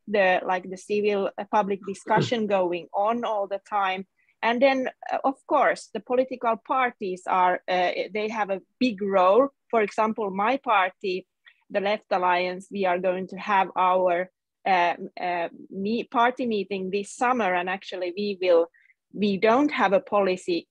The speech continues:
yet towards decriminalization, but I think this will be a very big, uh, theme in, in our meeting,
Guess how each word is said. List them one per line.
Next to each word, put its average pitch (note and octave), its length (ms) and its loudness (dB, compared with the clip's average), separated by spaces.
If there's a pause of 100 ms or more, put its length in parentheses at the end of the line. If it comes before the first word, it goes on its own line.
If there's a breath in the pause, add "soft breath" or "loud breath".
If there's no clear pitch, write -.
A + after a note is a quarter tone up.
yet G#3 300 0 (240)
towards G3+ 540 0
decriminalization, F#3+ 1300 -2
but F3 120 -2 (100)
I F#3+ 60 2
think G#3+ 320 -6
this A3 160 -8
will C4 140 -4
be G3+ 240 -2
a F3 160 0 (100)
very B3 240 2
big, A3 220 -4 (360 soft breath)
uh, F3+ 280 2 (100)
theme F#3 420 -6
in, F3 280 -8
in F3+ 180 -6
our F#3 400 4
meeting, F3 640 -2